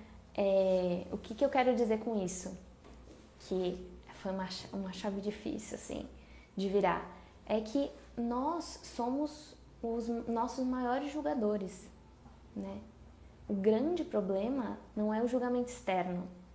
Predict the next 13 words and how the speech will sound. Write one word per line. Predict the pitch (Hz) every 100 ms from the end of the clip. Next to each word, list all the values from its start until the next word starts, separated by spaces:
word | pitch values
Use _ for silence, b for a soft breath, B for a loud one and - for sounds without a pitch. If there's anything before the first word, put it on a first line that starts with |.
| B B B B -
é | 202
o |
julgamento | 202 220 220 226 254 302
interno | - 240 226 254
que | 254
você | 254 254
tem | 240
dentro | 226 240 294
de | 311
você | 302 311 240 240
com | 262
você | 262 262 277
mesmo, | 381 214 185